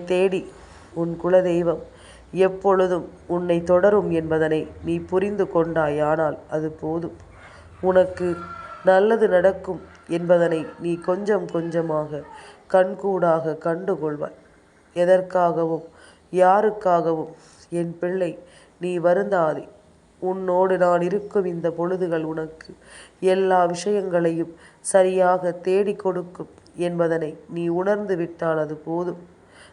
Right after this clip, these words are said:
நம்பிக்கை உனக்கு எல்லா விஷயங்களையும் தெளிவுபட உணர்த்தும். இந்த நம்பிக்கையும் உனக்கு ஒவ்வொரு இடத்திலும் உன்னை சந்தோஷமாக வாழ வைக்கும் என்பதனை புரிந்து கொள். மிகவும் எளிமையான ஒரு விஷயம்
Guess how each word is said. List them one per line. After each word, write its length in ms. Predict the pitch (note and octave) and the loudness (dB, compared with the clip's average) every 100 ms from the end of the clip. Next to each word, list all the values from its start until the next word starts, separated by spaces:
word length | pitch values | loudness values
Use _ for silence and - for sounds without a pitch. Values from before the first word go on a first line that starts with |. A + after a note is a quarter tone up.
| _ | _
நம்பிக்கை 680 | F3 F3 F3+ F#3+ - - F3+ | 0 0 0 -6 -8 -8 -4
உனக்கு 480 | E3 E3 E3+ E3+ - E3 - _ - - _ | -4 -2 -4 -6 -14 -16 -20 _ -20 -20 _
எல்லா 400 | F#3 G3+ G3+ F#3+ | 0 2 4 4
விஷயங்களையும் 880 | F3 F3 G3 F#3+ E3+ D#3+ D#3 D#3+ D3+ - _ | 2 0 -2 -2 -4 -4 -4 -6 -10 -16 _
தெளிவுபட 560 | F3 F#3 G3+ F#3+ E3+ D#3+ | -2 0 0 0 -2 -2
உணர்த்தும். 580 | D#3 E3 F3 F3 - F3 - _ - - - _ | -2 -2 -4 -4 -10 -12 -14 _ -20 -20 -20 _
இந்த 280 | F#3 F#3+ F#3 F3+ | -4 0 4 6
நம்பிக்கையும் 840 | F3+ F#3 G#3 A3 G3 F#3+ F3 D#3+ - | 4 2 -2 -4 -2 -2 -4 -6 -8
உனக்கு 420 | F3+ F3 E3+ E3+ D#3+ | -2 0 0 -6 -4
ஒவ்வொரு 420 | E3+ F#3+ F#3+ F#3+ F3+ | 0 0 2 0 0
இடத்திலும் 600 | E3+ F#3 F#3 F#3 E3+ E3+ - - | -2 -2 -4 -6 -6 -6 -12 -10
உன்னை 300 | E3+ E3 E3 | -8 -4 -4
சந்தோஷமாக 1000 | D#3 E3+ F#3 F#3 F#3 F#3 E3 D#3+ D#3 D3+ D3 - - - _ | -4 -6 -4 -4 -4 -4 -6 -4 -6 -6 -10 -14 -20 -20 _
வாழ 360 | D#3+ F3+ G3+ G#3 | 2 4 6 4
வைக்கும் 500 | F#3+ F#3+ F#3+ - E3+ - - | 2 0 -4 -12 -14 -18 -8
என்பதனை 480 | E3 E3 D#3+ D#3 D3+ | -6 -2 -2 -2 -4
புரிந்து 400 | E3 F#3 F3+ E3+ | -2 -2 -2 -6
கொள். 200 | D#3+ - - _ _ _ _ _ _ _ - - - | -6 -10 -16 _ _ _ _ _ _ _ -20 -20 -6
மிகவும் 440 | E3+ F3 F#3+ F#3 E3+ | 0 4 6 6 4
எளிமையான 720 | E3+ F3+ G3 F#3+ F#3 F#3+ F#3 | 4 4 4 6 6 6 4
ஒரு 180 | E3 D#3+ | 2 0
விஷயம் 440 | D#3+ F#3 F3+ D#3 | 0 0 0 -2